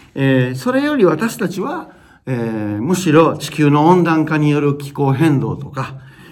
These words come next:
それによる地球規模での食料不足とか、政治家の堕落とかでですね、自分から徐々にゆっくりと滅んでいきそうな様子ですよね。えー、とにかく、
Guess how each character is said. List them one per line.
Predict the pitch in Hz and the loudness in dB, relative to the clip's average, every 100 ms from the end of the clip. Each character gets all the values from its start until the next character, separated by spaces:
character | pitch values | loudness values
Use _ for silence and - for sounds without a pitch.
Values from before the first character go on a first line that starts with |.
| - | -18
そ | - 170 | -4 2
れ | 160 | 4
に | 156 | 4
よ | 151 | 4
る | 147 | 2
地 | 151 - | 0 -4
球 | 143 139 | -2 0
規 | 175 | 0
模 | 202 | 0
で | 143 | 0
の | 123 107 | -2 -4
食 | 151 143 | -6 -2
料 | 151 143 | 0 2
不 | 131 | 0
足 | 135 139 - | -4 -6 -10
と | - | -14
か、 | - 139 - - - | -10 -10 -12 -20 -20
政 | - - 135 127 | -12 0 0 0
治 | |
家 | 123 135 | -2 -2
の | 135 | -2
堕 | 135 | -2
落 | 127 127 160 | -4 -6 -10
と | - - | -8 -10
か | 104 | -10
で | 98 | -14
で | 95 | -16
す | - - | -10 0
ね、 | 170 123 - - - | 0 0 -4 -16 -18
自 | - 123 | -12 -6
分 | 131 156 160 | 0 2 2
か | - | 0
ら | - - 92 - | -8 -10 -12 -12
徐 | 131 160 | -6 -2
々 | 160 143 | -2 -2
に | 131 165 131 - - - - | -2 -2 -2 -6 -16 -18 -6
ゆ | 147 | -6
っ | 135 - | -4 -10
く | - 277 | -6 -4
り | 220 - | -4 -4
と | 190 170 - - - _ | -6 -6 -8 -18 -20 _
滅 | - 151 147 | -4 0 0
ん | 139 | 2
で | 135 | 0
い | |
き | 131 | 0
そ | - 139 | -4 -4
う | 117 | -4
な | 104 - | -8 -6
様 | 131 127 | -4 -4
子 | 139 | -4
で | 123 | -8
す | - - | -8 -10
よ | - | -10
ね。 | 107 - - - - - | -12 -14 -18 -20 -20 -8
え | 156 | -4
ー、 | 160 | 0
と | 233 | 2
に | 277 | 2
か | 240 | 0
く、 | - 226 175 - - - | 0 2 2 0 -12 -16